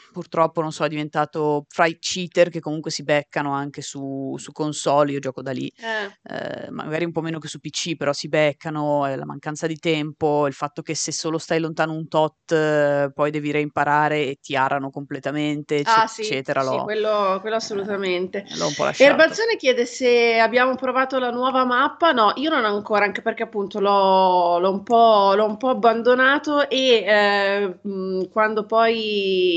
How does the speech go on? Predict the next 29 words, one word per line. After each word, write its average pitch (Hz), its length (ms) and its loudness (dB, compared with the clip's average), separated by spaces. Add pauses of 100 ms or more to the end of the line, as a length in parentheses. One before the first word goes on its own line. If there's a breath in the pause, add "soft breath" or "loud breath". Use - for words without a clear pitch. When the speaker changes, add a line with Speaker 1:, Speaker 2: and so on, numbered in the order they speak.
(180)
Speaker 2:
eh, 165 760 0 (300 loud breath)
c'è 220 100 0
stato 247 200 6
questo 220 260 4
periodo 277 280 2
in 220 100 0
cui 247 140 -2
ci 247 100 -2
ho - 20 0
giocato 254 400 0
molto, 285 340 2
poi 254 180 4
l'ho 226 60 6
abbandonato 240 640 0
un 285 120 -6
po' 277 180 4
ed 226 140 2
è 208 40 0
stato 220 300 -2
il, 208 140 -8
il 190 320 -2
passaggio 202 480 -2
tra 185 320 0
stagione 208 420 -4
uno 214 120 -2
e 196 40 -2
la 180 80 0
stagione 214 420 0
due 226 400 4